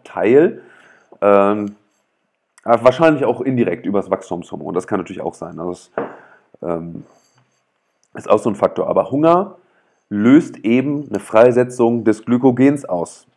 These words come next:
Glykogen ist freigesetzt Glucose, Glucose ist Energie. Grelin erhöht bei akuter Gabe den Dopaminfluss im Nucleus accumbens bei Mäusen, einem wichtigen Teil des Belohnungssystems. Das ist eben auch so eine Sache.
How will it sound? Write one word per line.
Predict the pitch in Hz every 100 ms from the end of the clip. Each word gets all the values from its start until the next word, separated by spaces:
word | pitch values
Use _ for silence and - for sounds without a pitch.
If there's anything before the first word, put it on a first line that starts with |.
| _ _ _ _ _ _ _
Glykogen | 117 110 104 117 151 180 180 147
ist | -
freigesetzt | - 117 113 104
Glucose, | - 104 156 170 156
Glucose | 117 113 139 131
ist | 127
Energie. | - 110 113 92 - _ - _ _ _ _ _ _ _ -
Grelin | 123 151 208 214
erhöht | 135 156
bei | 110
akuter | 110 - 180 147
Gabe | 139 139
den | 123 123
Dopaminfluss | 120 120 95 113 160 170 135 135
im | - 120
Nucleus | 160 156 139
accumbens | - - 170 180 143 113 98
bei | 95
Mäusen, | 95 90 90 87 - _ _ _
einem | - 110 135
wichtigen | 107 120 127 131 147 160 -
Teil | 98 104
des | 120 127
Belohnungssystems. | 127 151 175 165 120 - 98 82 - _ _ -
Das | 131
ist | 131
eben | 139 151
auch | - 151
so | 147
eine | 120
Sache. | 104 98 85